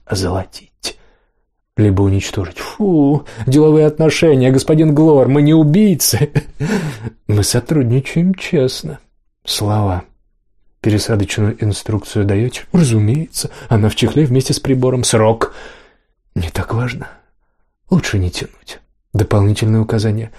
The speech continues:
Перчатки для нового владельца будут в ракете завтра. С чехлом не расставайтесь, только при перелете уложите в контейнер». «Мыслящего не извлекайте ни под каким видом.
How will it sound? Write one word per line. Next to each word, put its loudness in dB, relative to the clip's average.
Перчатки 0
для 2
нового 2
владельца 2
будут 0
в 0
ракете -2
завтра. -4
С -8
чехлом 2
не 2
расставайтесь, -2
только -2
при -2
перелете 0
уложите -2
в -10
контейнер». -8
«Мыслящего 0
не 0
извлекайте 0
ни 0
под -4
каким -2
видом. -6